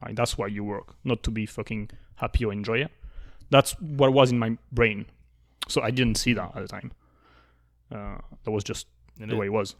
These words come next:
Speaker 2: Yeah. So, man, I find it so fascinating, because the same way that you grew up in France was very similar to how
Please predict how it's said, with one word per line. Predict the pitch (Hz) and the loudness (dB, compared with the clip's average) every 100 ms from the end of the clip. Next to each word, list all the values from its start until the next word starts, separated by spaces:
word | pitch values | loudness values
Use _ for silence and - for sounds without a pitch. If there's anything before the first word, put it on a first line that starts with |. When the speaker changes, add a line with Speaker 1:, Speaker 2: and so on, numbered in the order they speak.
| - | -20
Speaker 2:
Yeah. | 107 101 104 92 - - | -18 -18 -18 -20 -20 -20
So, | - 120 101 - - | -10 -8 -8 -14 -8
man, | 123 110 | -4 -4
I | 104 | -2
find | 123 120 | -2 -4
it | 110 | -2
so | 123 | -4
fascinating, | 107 101 113 - 107 101 98 | -2 -4 -4 -4 -8 -6 -8
because | 98 110 101 101 95 - 117 | -10 -8 -6 -6 -10 -18 -12
the | 104 | -12
same | - 123 117 | -6 -4 -4
way | 113 113 110 107 104 - - - - - | -4 -4 -4 -6 -8 -12 -16 -20 -20 -8
that | 107 101 98 - - _ _ | -4 -4 -6 -12 -20 _ _
you | 101 117 | -8 -6
grew | 117 117 117 | -6 -6 -6
up | 104 | -6
in | 101 | -10
France | 92 - 117 113 98 - | -12 -8 -6 -6 -8 -14
was | 98 | -12
very | 104 104 101 | -10 -8 -10
similar | - 104 104 104 | -10 -10 -8 -10
to | 98 - 104 101 95 - _ _ _ - | -12 -12 -10 -10 -12 -16 _ _ _ -16
how | - 110 104 101 98 95 | -4 -2 0 -2 -4 -8